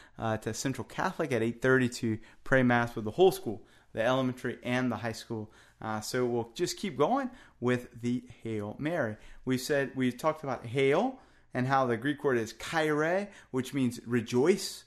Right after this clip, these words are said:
rejoice, Mary. And we've talked about full of grace, that Mary is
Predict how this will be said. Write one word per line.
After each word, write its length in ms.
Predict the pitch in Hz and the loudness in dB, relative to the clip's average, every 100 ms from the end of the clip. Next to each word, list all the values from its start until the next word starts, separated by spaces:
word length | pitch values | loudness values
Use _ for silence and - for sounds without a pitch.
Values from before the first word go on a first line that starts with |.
| _ _ _ - | _ _ _ -2
rejoice, 680 | 131 127 131 135 160 165 - _ | 0 0 -2 0 0 -2 -8 _
Mary. 540 | - 113 107 104 131 160 _ _ - | -8 -6 -6 -8 -8 -10 _ _ -2
And 140 | 127 | 2
we've 180 | 135 131 | 2 0
talked 300 | 143 147 - | -4 -4 -4
about 400 | 123 123 - - | -2 -2 -2 -18
full 280 | - - 165 | -12 0 0
of 140 | 147 - | 0 -2
grace, 460 | 117 107 - - _ _ - | -2 -2 -6 -16 _ _ -8
that 160 | 117 | -2
Mary 480 | 123 123 135 139 135 135 - - | 0 2 4 2 0 -4 -16 -2
is 320 | 127 120 | 2 2